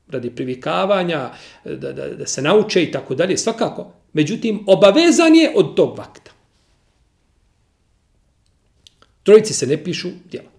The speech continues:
I zato nema razilaženja među islamskim učenjacima, a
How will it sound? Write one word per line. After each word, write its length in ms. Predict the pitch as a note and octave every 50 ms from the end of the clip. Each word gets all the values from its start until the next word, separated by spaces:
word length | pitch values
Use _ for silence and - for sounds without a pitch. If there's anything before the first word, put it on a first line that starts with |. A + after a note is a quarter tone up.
| _ _ _ -
I 60 | D3+
zato 240 | A#2+ C3 - - C3
nema 260 | E3+ A#3+ B3 F3+ C#3
razilaženja 500 | A#2+ A2+ A2+ E3+ F3+ D3+ A#2 C#3 C3 B2
među 180 | D3+ F3 C3+
islamskim 380 | C3+ C3 - D#3+ C#3 - - C3+
učenjacima, 760 | B2+ - C3 B2+ B2+ C#3 D3+ D3+ - G3+ G#3 A3+ A3 A3+ - _ _ _ _ _ _ _ _ _ _ _ _ _ _ -
a 400 | - B2+ A2+ A2+ A#2+ - - _